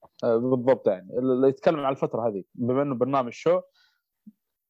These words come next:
بس إنه، آه، يعني طلع إنه في نفس البرنامج الشو هذا المشهور الف-، اللي،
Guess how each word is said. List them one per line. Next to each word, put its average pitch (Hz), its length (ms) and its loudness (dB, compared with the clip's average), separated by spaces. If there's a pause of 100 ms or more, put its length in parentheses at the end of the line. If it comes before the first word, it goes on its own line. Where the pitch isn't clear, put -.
(140)
بس 151 260 2
إنه، 226 440 6
آه، 147 260 4
يعني 139 300 0
طلع 175 300 2
إنه 170 160 0
في 202 260 0
نفس 202 280 -2
البرنامج 156 460 0
الشو 139 260 0
هذا 147 180 6
المشهور 123 460 -2
الف-، 117 200 -4 (420)
اللي، 110 360 -4